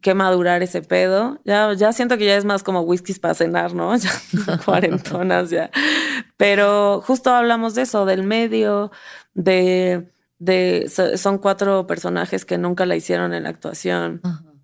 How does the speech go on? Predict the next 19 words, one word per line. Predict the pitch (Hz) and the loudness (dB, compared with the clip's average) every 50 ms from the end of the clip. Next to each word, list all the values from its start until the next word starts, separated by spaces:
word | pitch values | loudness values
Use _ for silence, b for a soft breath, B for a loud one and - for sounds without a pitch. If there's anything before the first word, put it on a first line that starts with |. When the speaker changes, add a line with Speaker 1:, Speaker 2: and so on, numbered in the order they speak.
| _ _ _ - - - | _ _ _ -14 -8 -6
Speaker 1:
Entonces, | 196 190 - 170 180 165 185 190 185 | -4 -4 -2 -2 -2 -2 -2 -2 -2
que | - 180 | -2 -4
tienen | 185 180 180 180 175 | -2 -2 -2 -2 0
trabajos | 185 175 170 170 160 180 180 | 0 0 0 -2 -2 -4 -6
distintos | 170 170 165 - - 185 180 180 180 175 175 170 170 175 175 - B B B B B B B B B B | -6 -8 -8 -6 -4 -4 -2 -2 -4 -4 -4 -4 -6 -6 -8 -12 B B B B B B B B B B
y | - 202 196 190 | 0 2 2 2
que | 190 - - 185 180 175 180 180 180 180 175 175 175 175 170 - - - - | 0 0 0 2 2 2 2 2 2 0 0 0 0 0 -2 -4 -4 -2 0
hablamos | 180 185 185 185 196 202 196 | 2 2 2 2 2 2 2
del | 196 175 170 | 2 0 0
medio, | 180 196 214 226 240 247 240 220 208 | 0 2 2 2 2 2 2 2 0
del | 190 180 180 | 0 -2 -4
cine, | 180 - 208 208 202 196 | -6 -6 -6 -4 -2 -4
del | 190 185 175 | -4 -4 -2
teatro, | 185 185 185 185 180 - 180 | 0 2 2 2 0 -2 -2
de | 180 175 | -2 -2
la | 160 160 - | -4 -6 -6
tele | - - 190 190 185 185 180 180 180 175 b b b b b b b b - | -4 -4 -4 -2 -2 -4 -4 -6 -8 -10 b b b b b b b b 0
y | 196 196 190 | 0 0 0
que, | 185 - - 196 185 185 180 180 180 180 180 175 175 175 175 175 175 175 175 180 175 - - - - | 0 -2 -2 0 2 2 2 2 2 2 0 0 0 -2 -2 -2 -2 -4 -4 -6 -8 -10 -12 -16 -18